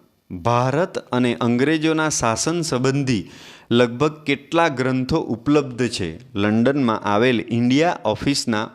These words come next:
પુસ્તકાલયમાં ભારત અને અંગ્રેજોના શાસન સંબંધી લગભગ કેટલા ગ્રંથો ઉપલબ્ધ છે? એ ઓપ્શનની અંદર ચાળીસ હજાર જેટલા ગ્રંથો, બી વિકલ્પ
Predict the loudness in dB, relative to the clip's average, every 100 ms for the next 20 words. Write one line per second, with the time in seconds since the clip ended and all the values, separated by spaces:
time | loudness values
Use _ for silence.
0 | -4 -2 0 0 2 0 0 -2 0 2
1 | 2 2 0 0 -2 0 0 2 2 0
2 | -2 -2 -2 0 0 0 2 2 2 0
3 | -2 -4 -20 -20 -12 0 4 4 4 0
4 | 0 -4 0 -2 0 -2 -2 -4 -4 -4
5 | 2 2 2 -2 -4 -8 -10 -18 -20 -20
6 | -20 -20 -20 _ _ 2 4 4 2 0
7 | 2 2 2 0 -2 -4 0 2 2 0
8 | 0 2 4 2 -2 0 -2 0 -2 -2
9 | -2 -4 -4 0 2 2 0 0 0